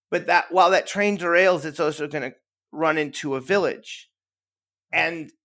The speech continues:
we can evacuate the village if we do it right now, but not if while the train's derailing. Well, the train's Afghanistan, the village are these interpreters.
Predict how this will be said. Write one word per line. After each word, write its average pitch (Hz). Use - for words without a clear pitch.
we 214
can 214
evacuate 185
the 147
village 117
if 156
we 175
do 202
it 196
right 170
now, 131
but 156
not 185
if 196
while 165
the 151
train's 151
derailing. 127
Well, 165
the 175
train's 208
Afghanistan, 165
the 147
village 180
are 160
these 151
interpreters. 139